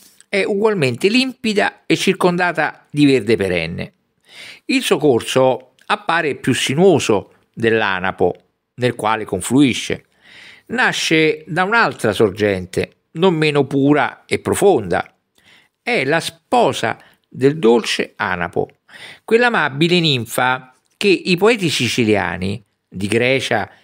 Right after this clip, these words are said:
e di Roma hanno così sovente cantato sotto il nome di Ciane e che gli isolani di oggi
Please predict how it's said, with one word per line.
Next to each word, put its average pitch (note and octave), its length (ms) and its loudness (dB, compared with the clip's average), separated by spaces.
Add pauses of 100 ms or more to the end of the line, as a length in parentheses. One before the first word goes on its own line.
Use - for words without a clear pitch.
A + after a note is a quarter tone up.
(280)
e A#2 120 -8
di A2+ 140 0
Roma A2+ 580 0 (320)
hanno A3 260 0
così A#3 280 2
sovente A3 600 0
cantato G3+ 640 0 (200)
sotto A3+ 400 2
il G#3+ 100 2
nome G#3+ 260 4
di F#3 160 0
Ciane B2 560 -4 (540)
e F#3 180 -2
che F3 380 0
gli C3 120 0
isolani D3 600 0
di C3 140 2
oggi A#2 640 0